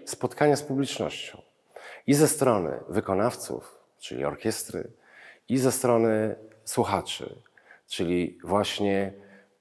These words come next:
tych społeczności lokalnych, które nas tak pięknie na Mazowszu przyjmują. Wyznaję taką zasadę,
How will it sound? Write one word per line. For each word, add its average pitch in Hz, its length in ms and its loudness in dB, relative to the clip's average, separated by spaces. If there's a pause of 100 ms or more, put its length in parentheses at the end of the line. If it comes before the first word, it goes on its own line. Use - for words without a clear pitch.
(120)
tych 123 200 4
społeczności 117 680 4
lokalnych, 104 760 2
które 98 680 0 (500)
nas 104 220 0
tak 110 180 0
pięknie 104 640 2 (140)
na 101 120 2
Mazowszu 90 800 -2 (140)
przyjmują. 71 600 0 (1120)
Wyznaję 147 320 10
taką 139 240 6
zasadę, 117 720 4